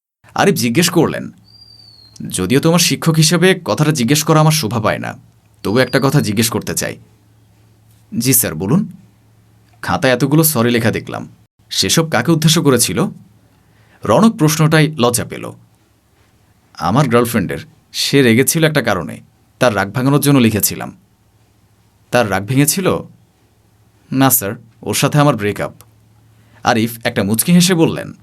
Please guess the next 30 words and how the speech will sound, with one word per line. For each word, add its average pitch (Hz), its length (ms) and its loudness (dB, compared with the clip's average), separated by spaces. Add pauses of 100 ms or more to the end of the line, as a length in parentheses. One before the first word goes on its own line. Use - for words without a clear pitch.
(800)
"এতবার 113 300 0
সরি 139 240 0
বলার 151 240 2
পরেও 151 280 2
তার 123 180 -2
রাগ 104 160 -4
ভাঙেনি, - 360 -10 (400)
অথচ 120 360 -4
মাকে 139 220 0
একবার 147 180 2
সরি 123 220 2
বলাতে 156 440 2 (280)
তার 95 120 -2
সাথে 117 240 -2
তোমার 139 220 2
এতদিনের 139 380 0
আচরণ 151 340 0
ক্ষমা 123 300 0
করে 107 200 -4
দিয়েছেন। 80 340 -6 (760)
আশা - 220 -2
করব 139 220 2
মায়ের 113 180 2
সাথে 151 240 0
আর 151 100 2
কখনো 156 280 2
খারাপ 123 200 0
ব্যবহার 113 280 0
করবে 110 240 -2
না, - 160 -10